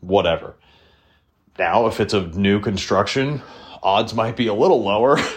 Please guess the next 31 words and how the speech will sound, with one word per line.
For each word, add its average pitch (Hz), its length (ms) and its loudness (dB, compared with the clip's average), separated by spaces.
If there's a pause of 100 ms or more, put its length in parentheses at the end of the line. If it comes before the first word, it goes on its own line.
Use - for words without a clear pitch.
<laughs> - 260 -20
that 127 140 -2
you 123 120 4
would 123 80 4
have 131 280 0
to 120 100 -6
do 113 200 0
something, 131 460 0
but 113 360 0 (480)
even 147 320 0
then, 131 400 0 (1120)
there's 113 300 0
usually 120 320 2
something 101 480 0
to 92 100 -6
do 80 280 0
from, 78 380 -8 (440)
from 95 220 -2
all 92 180 4
the, 92 240 2
uh, 85 160 2
stories 90 500 0
I've 90 180 0
heard 87 260 -2
of 78 260 -8 (280)
different 90 320 -2
homeowners. 73 600 -6 (1800)
The 123 200 2
other 202 200 4
thing 123 360 0
that, 98 340 2